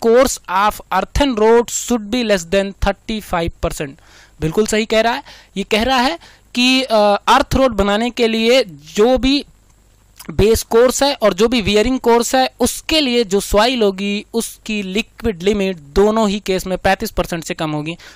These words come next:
बिल्कुल सही है, ऐसा हमने टेबल में देखा था। दूसरा स्टेटमेंट क्या कह रहा है? The plasticity index of material as a base course should be less than six to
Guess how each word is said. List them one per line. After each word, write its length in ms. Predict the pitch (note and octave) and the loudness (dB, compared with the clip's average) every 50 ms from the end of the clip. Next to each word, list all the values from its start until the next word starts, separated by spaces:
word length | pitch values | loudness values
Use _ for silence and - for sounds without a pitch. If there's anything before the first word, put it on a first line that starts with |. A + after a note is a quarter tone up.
| - _ - | -20 _ -2
बिल्कुल 300 | C#3+ G#3+ G#3+ - B3 A3+ | -2 -2 -2 -2 -4 -4
सही 220 | - E3 D3+ C#3+ C#3+ | -2 -2 -4 -4 -6
है, 100 | D3 - - - - - _ _ - | -8 -12 -18 -20 -20 -20 _ _ -2
ऐसा 220 | F#3+ F#3+ - C#4 C4+ | -2 0 2 0 0
हमने 380 | A3 G#3+ G3+ G3+ A3 C4 C4+ _ _ - | 0 -2 -4 -2 -4 -6 -6 _ _ -2
टेबल 260 | G3 F#3 F3+ F#3 E3+ | -2 0 2 0 0
में 140 | F3 - - _ - | -2 -6 -10 _ -8
देखा 280 | D#3 E3 D#3 - C#3 B2+ | -6 -6 -6 -6 -8 -10
था। 200 | - A2+ - - _ _ _ _ _ _ _ _ _ _ _ _ _ _ _ _ _ _ _ - - - - _ _ - D#3 | -10 -14 -16 -18 _ _ _ _ _ _ _ _ _ _ _ _ _ _ _ _ _ _ _ -20 -20 -20 -20 _ _ -6 -2
दूसरा 300 | G3+ G#3+ - C#4 C#4+ C#4+ | 0 0 0 0 0 0
स्टेटमेंट 460 | - - C4+ C4 B3+ C#4 C4+ C4+ B3 | 0 0 -2 -2 0 -2 -4 -4 -2
क्या 120 | - B3+ | -4 -4
कह 120 | B3+ B3+ B3 | -2 -2 -2
रहा 120 | B3 - | -2 -2
है? 60 | E4 - _ _ _ _ _ _ E3 | -4 -6 _ _ _ _ _ _ -8
The 120 | E3+ G#3+ - _ _ - A3 | -6 -6 -6 _ _ -2 2
plasticity 920 | G#3+ G#3+ A3+ A#3+ - - - D#4 D#4+ C4+ - C4 B3+ - C4+ C4 A#3+ A3 | 2 4 4 2 0 -2 -2 -2 -2 0 0 -2 -2 -2 -2 -2 0 -2
index 400 | G#3+ A3 A3 A3+ A#3 - - - | -2 0 0 0 -2 -2 -2 0
of 180 | G#3+ G#3 G3+ G3+ | 0 0 0 -2
material 640 | G3 F#3+ - - A3 A3 G#3+ G#3+ G#3+ G#3+ G#3+ G#3+ G#3+ - - | -4 -4 -4 -4 -4 -4 -2 -2 0 0 0 -2 -4 -6 -6
as 120 | F#3 F#3 F3+ | -4 -4 -2
a 120 | F3+ F#3 | -2 -4
base 420 | C#3+ B2+ - E3+ F3+ G3+ G#3+ - - - - | -4 -2 0 2 2 2 2 0 -2 0 4
course 400 | A3 A#3 B3+ B3 - - - - _ _ _ _ _ - - - | 4 6 6 4 2 -4 -12 -16 _ _ _ _ _ -20 -10 -6
should 220 | - G3+ G3 F#3+ G3+ | -4 -4 -4 -2 -2
be 60 | A#3 | -2
less 160 | A3+ A3 G#3 F#3 | 0 0 -2 -2
than 240 | F#3+ G#3+ G3+ D#3+ | -2 -4 -4 -4
six 460 | - - A#3 A#3+ - - - - - - _ _ _ _ _ _ _ _ _ - | -4 -2 -2 -2 -2 -4 -10 -10 -10 -14 _ _ _ _ _ _ _ _ _ -4
to 80 | A#3 | -2